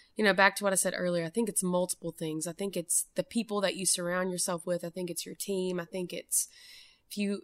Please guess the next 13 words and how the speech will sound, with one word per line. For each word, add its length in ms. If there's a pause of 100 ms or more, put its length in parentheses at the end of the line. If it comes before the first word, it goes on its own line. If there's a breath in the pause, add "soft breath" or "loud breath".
(120)
have 200 (240)
faith 380
of 120
any 200
kind, 380
which 180
is 140 (100)
a 40
big 240
one 140
for 140
me, 480 (400 soft breath)
um, 580